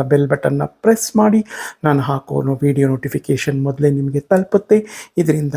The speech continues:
ನಿಮ್ಮ ಪ್ರೋತ್ಸಾಹ ಕೂಡ ನನಗೆ ಸಿಗುತ್ತೆ, ಸಪೋರ್ಟ್ ಸಹ ಸಿಗುತ್ತೆ. ಮತ್ತ್ಯಾಕ್ ತಡ, ಇವತ್ತಿನ ಉಪಹಾರ ಏನ್ ಮಾಡಿದ್ದೀನಿ ಅನ್ನೋ ಕುತೂಹಲ ನಿಮ್ಗಿದೆ ಅಲ್ವಾ? ಹಾಗೆ ತೋರಿಸ್ಬೇಕು ಅನ್ನೋ ಬಯಕೆಯೂ ನನಗಿದೆ. ಬನ್ನಿ, ಈಗ ವಿಡಿಯೋ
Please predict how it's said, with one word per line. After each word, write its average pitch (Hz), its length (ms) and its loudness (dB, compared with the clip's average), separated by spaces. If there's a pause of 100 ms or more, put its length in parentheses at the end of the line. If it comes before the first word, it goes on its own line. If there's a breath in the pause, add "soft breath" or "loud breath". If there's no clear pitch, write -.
(140)
ನಿಮ್ಮ 135 220 0 (240)
ಪ್ರೋತ್ಸಾಹ 147 480 2 (140)
ಕೂಡ 156 100 -2 (100)
ನನಗೆ 156 240 -4 (100)
ಸಿಗುತ್ತೆ, 202 440 2 (500 loud breath)
ಸಪೋರ್ಟ್ 147 460 -2
ಸಹ 151 280 -2
ಸಿಗುತ್ತೆ. 160 360 0 (140)
ಮತ್ತ್ಯಾಕ್ 143 500 -2
ತಡ, 139 120 2 (500 loud breath)
ಇವತ್ತಿನ 143 300 0 (200)
ಉಪಹಾರ 147 380 -4 (360)
ಏನ್ 170 120 4 (120)
ಮಾಡಿದ್ದೀನಿ 160 440 2
ಅನ್ನೋ 156 140 -4 (100)
ಕುತೂಹಲ 151 520 0
ನಿಮ್ಗಿದೆ 147 460 0
ಅಲ್ವಾ? 170 220 2 (460 loud breath)
ಹಾಗೆ 147 280 2 (140)
ತೋರಿಸ್ಬೇಕು 175 640 2 (100)
ಅನ್ನೋ 170 180 -2 (140)
ಬಯಕೆಯೂ 156 440 0 (100)
ನನಗಿದೆ. 147 380 2 (460 loud breath)
ಬನ್ನಿ, 151 280 2 (360 loud breath)
ಈಗ 135 60 0 (140)
ವಿಡಿಯೋ 135 260 -2